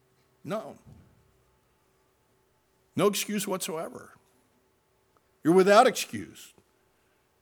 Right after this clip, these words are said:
Because salvation that is experienced by grace has been presented.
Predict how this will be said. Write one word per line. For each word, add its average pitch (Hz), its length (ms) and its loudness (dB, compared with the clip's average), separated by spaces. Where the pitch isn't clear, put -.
Because 151 460 -2
salvation 185 1080 2
that 160 140 2
is 160 120 0
experienced 175 640 4
by 160 180 2
grace 160 880 0
has 170 200 -2
been 165 200 -2
presented. 180 560 -6